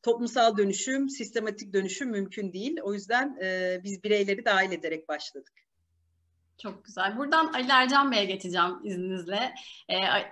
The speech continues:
Speaker 2: Ali Ercan Bey de aslında yıllardır kalkınma üzerine, sosyal sorumluluk, sosyal girişimcilik üzerine, e, projeler üretiyorsunuz, kitaplar yazıyorsunuz, sivil toplum örgütü görevleriniz var. Keza ihtiyaç haritası da, e, bu oluşumlardan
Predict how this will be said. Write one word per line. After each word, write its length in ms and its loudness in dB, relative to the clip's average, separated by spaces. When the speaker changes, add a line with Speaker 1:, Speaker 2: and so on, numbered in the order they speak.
Speaker 2:
Ali 180 0
Ercan 420 4
Bey 140 -2
de 40 4
aslında 260 2
yıllardır 680 2
kalkınma 600 0
üzerine, 520 -2
sosyal 360 -4
sorumluluk, 400 -6
sosyal 440 -4
girişimcilik 460 -6
üzerine, 460 -2
e, 180 -6
projeler 480 -2
üretiyorsunuz, 760 -8
kitaplar 460 0
yazıyorsunuz, 640 -6
sivil 160 -8
toplum 320 -6
örgütü 300 -4
görevleriniz 720 -4
var. 280 4
Keza 320 4
ihtiyaç 400 -2
haritası 440 -6
da, 220 4
e, 360 0
bu 40 -2
oluşumlardan 1080 2